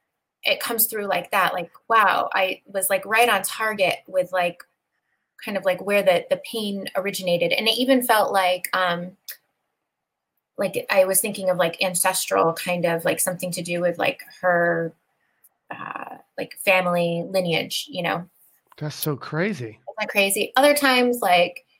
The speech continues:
Speaker 1: I know people are pregnant before they know they're pregnant, but I don't say
Speaker 2: <laughs>
Speaker 1: anything. And then they say, "Oh, I got pregnant."
Speaker 2: I'm like, "Oh, yeah, I knew." Wow.
Speaker 1: Yeah.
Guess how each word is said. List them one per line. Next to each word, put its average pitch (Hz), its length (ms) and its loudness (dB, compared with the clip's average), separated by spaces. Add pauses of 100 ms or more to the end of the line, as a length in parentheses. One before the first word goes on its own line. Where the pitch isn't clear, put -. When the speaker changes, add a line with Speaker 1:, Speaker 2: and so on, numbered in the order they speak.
(280)
Speaker 1:
I 190 240 4
know 180 240 2
people 175 680 -2
are 170 380 -2
pregnant 226 680 -2
before 185 520 0
they 175 160 2
know 170 180 -2
they're 247 200 2
pregnant, 240 600 0
but 190 100 2
I 180 80 6
don't 175 160 2
say 170 80 2
Speaker 2:
<laughs> 165 120 -4
Speaker 1:
anything. 196 580 -6
And 175 80 -4
then 170 80 -6
they 175 100 -6
say, - 160 -8
"Oh, - 60 -4
I 240 80 -2
got 220 220 -4
pregnant." 240 560 -2 (160)
Speaker 2:
I'm 170 100 -2
like, 165 120 4
"Oh, 208 100 8
yeah, 196 220 6
I 185 60 6
knew." 156 240 2 (300)
Wow. 139 240 -8 (180)
Speaker 1:
Yeah. 190 340 2